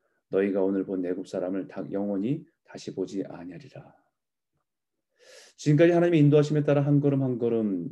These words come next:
애굽을 떠나 걸어왔습니다. 홍해 앞에 섰습니다. 이제 하나님께서 역사하실 일만 남았습니다. 참 하나님의 역사는 놀랍습니다.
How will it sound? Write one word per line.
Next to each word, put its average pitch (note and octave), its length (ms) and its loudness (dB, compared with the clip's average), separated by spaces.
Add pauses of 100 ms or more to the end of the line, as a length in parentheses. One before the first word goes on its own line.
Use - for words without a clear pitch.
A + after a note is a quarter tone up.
(120)
애굽을 A#2 560 -2
떠나 A2 500 -4 (320)
걸어왔습니다. F2+ 1300 -4 (720)
홍해 D3+ 200 2
앞에 C3 220 -2
섰습니다. - 600 -12 (580)
이제 G2+ 200 -4
하나님께서 A#2 440 -2
역사하실 G2 680 -4
일만 F#2 480 -4 (440)
남았습니다. - 600 -18 (1800)
참 F3+ 200 -2
하나님의 F3+ 340 4
역사는 C3+ 840 2 (520)
놀랍습니다. A2 920 -2